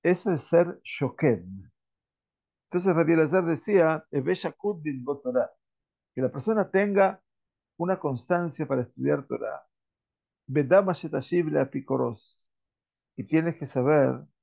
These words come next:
qué responderle a aquel que es apicoros. Aquel cuya filosofía, epicurio,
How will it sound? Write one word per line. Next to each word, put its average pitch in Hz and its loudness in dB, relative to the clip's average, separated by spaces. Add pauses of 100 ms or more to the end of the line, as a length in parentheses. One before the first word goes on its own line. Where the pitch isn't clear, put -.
qué 156 0
responderle 139 -2
a 127 0
aquel 139 -2 (340)
que 131 -4
es 135 -10 (120)
apicoros. 123 -6 (680)
Aquel 180 0
cuya 156 -2
filosofía, 156 -2 (360)
epicurio, 160 0